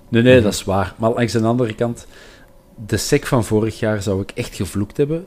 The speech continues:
Speaker 1: De Sek van dit seizoen, en we zijn nog heel jong in het seizoen, dus hij, hij kan nog groeien, maar vind ik al iets minder. Plus, met en Engels en Desolé en De Laat heb je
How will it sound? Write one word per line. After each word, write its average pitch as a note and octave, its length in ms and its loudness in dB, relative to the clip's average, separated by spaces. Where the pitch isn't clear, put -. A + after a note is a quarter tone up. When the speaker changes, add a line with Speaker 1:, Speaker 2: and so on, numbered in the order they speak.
Speaker 1:
De - 100 -6
Sek - 260 -6
van F#2 260 -6
dit A2 200 -4
seizoen, G#2 480 -4
en F#2+ 280 -4
we F#2+ 80 -2
zijn F#2 160 -4
nog F2+ 160 -6
heel G2 140 0
jong F#2+ 200 0
in F#2+ 60 -4
het F2+ 100 -8
seizoen, F#2+ 320 -6
dus F2+ 140 -8
hij, F2 160 -8
hij - 200 -12
kan F2 180 -8
nog E2 140 -10
groeien, G2 380 -2
maar F2+ 200 -4
vind G2 240 -4
ik - 120 -8
al G2 120 -2
iets - 220 -8
minder. G#2+ 460 -4
Plus, G#2+ 380 -4
met F2+ 320 -6
en A2+ 240 -2
Engels F2+ 420 -10
en G2+ 180 -6
Desolé F#2 460 -6
en F#2 280 -6
De E2+ 120 -8
Laat F2+ 340 -4
heb - 180 -8
je F2 480 -6